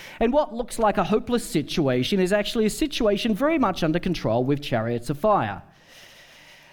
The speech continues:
There is a sense in which perhaps as I descended my stairs, I could have clicked my fingers and said, "Bring me my chariot of fire." And, um, it would have been a nice,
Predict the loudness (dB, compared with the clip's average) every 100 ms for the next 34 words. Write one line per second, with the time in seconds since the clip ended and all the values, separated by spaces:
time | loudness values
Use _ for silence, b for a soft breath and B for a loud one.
0 | B 0 0 2 0 0 0 0 0 0
1 | 2 0 0 0 0 -2 -2 -2 2 2
2 | 2 -2 -2 -2 0 0 0 -2 -2 0
3 | 2 2 0 0 0 -2 -2 -6 -4 -2
4 | 0 0 0 0 2 0 0 2 0 0
5 | 0 0 2 2 4 4 4 0 0 2
6 | 4 2 0 -2 2 2 2 -2 -8 B
7 | B B B B B 2 2 2 2 4
8 | 4 4 2 0 -2 0 0 2 2 2
9 | 2 -2